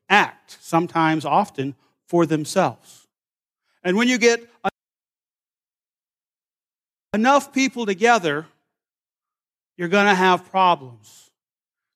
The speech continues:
You're gonna have issues. You're gonna need ways to have a little control. You would think that grown adult people would have self-control.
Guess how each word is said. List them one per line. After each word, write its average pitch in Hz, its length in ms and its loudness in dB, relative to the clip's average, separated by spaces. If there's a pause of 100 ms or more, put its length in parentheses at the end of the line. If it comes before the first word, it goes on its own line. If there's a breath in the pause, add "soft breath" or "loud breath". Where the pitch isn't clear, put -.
(120)
You're 165 120 -6
gonna 202 260 2
have 196 300 2
issues. 190 420 -2
You're 165 60 -8
gonna 196 180 0
need 208 240 0 (180 soft breath)
ways 196 520 0
to 165 500 -2 (2750)
have 190 180 -10
a 196 60 -6
little 185 180 -2
control. 127 680 -10 (920)
You 170 100 -2
would 175 140 -2
think 320 240 2
that 202 280 0 (320)
grown 214 440 2
adult 202 380 0
people 185 300 -2
would 185 100 -2
have 208 160 2
self-control. 180 680 -2